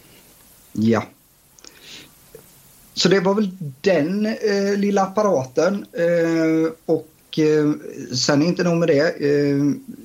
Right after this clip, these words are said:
när man har börjat röra på sig så blir man ju lite intresserad av att gör det någonting på vågen också.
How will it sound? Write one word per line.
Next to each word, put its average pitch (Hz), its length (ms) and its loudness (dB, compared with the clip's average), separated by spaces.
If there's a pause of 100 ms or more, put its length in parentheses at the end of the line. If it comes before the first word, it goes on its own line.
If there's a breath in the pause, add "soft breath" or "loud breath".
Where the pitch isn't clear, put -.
(400)
när 143 180 2
man 147 160 2
har 147 80 2
börjat 147 340 2
röra 151 260 2
på 151 220 -2
sig 143 220 -2
så 147 120 -2
blir 139 180 0
man 139 140 2
ju 143 60 0
lite 151 240 -2
intresserad 156 480 0
av 135 280 2
att 123 200 -4
gör 131 240 2
det 131 100 0
någonting 123 420 0
på 131 80 0
vågen 117 480 0
också. 185 460 0